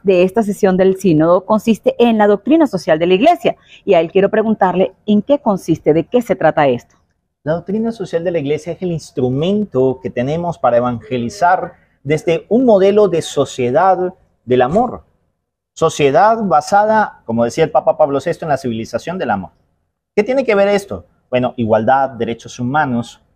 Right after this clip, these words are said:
Speaker 2: respeto, justicia social, bien común,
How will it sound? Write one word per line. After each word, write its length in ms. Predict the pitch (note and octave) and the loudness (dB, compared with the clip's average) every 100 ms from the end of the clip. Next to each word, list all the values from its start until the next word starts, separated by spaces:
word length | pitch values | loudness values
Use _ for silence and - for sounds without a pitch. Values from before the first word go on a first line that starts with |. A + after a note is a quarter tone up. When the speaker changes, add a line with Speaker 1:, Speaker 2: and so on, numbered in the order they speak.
| _ _ | _ _
Speaker 2:
respeto, 840 | - D3+ D3 _ - F3+ F3 C3+ C3+ | -4 -2 -4 _ -4 -4 -2 -4 -4
justicia 460 | - C3+ F3+ - D3 | -6 -6 -6 -2 -4
social, 760 | - - E3 E3+ D3+ C3+ C#3 _ _ _ _ - | -4 -8 0 2 2 -2 -6 _ _ _ _ -2
bien 260 | D#3 G3+ | 0 0
común, 640 | F3+ D#3+ E3+ G#3 F3 F3+ | 0 0 2 0 0 -4